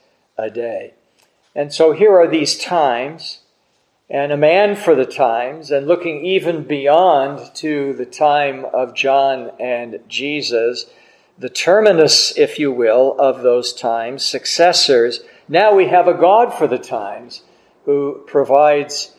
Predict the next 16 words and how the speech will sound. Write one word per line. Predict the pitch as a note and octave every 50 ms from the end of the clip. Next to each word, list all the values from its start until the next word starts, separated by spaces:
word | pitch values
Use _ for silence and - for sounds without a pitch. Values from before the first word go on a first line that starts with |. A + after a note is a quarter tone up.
| _ _ _ _ _
for | _ _ - C#3+ C#3+ C3+ C3 C3 B2 G#2+
his | - D3 C#3+ C3 B2 A#2 A#2 A2 - - - _ _ _ _ _ _ _
servant. | - - - - - C3 A#2+ A2+ G2 F#2+ F#2+ F#2 - _ _ _ _ _ _ _ _ _ _ _ _ _ _ _ _ _ _ _ _ _ _ _ _ - - _ _ _ _ _ _ _ _ _ _ _ _ _ -
Now | C#3+ D3+ E3 E3+ F3 E3+ E3 D#3+ - - - - _ _
brings | C#3 D#3+ F3 E3+ D#3 - D3+
us | C#3+ B2+ - - - -
to | - C#3+
verses | C3 C#3+ C#3+ C3 - - C3+ A#2+ - - - - - -
eight | C#3+ D3 D3 D3 D3 -
through | - - C#3+ C#3 B2+ B2 A#2+ A2 F#2 - - - _ _ _ _ _ _ _ _ _ _ _
sixteen. | - - - D3 - - - - - D3+ D3+ C#3 A#2 A2 A2
And | F#2+ A2 B2
I | B2
suppose | A#2+ - - - - - C#3 C3 C3 A#2+ -
at | - -
some | - - C#3+ C#3+ C#3 C3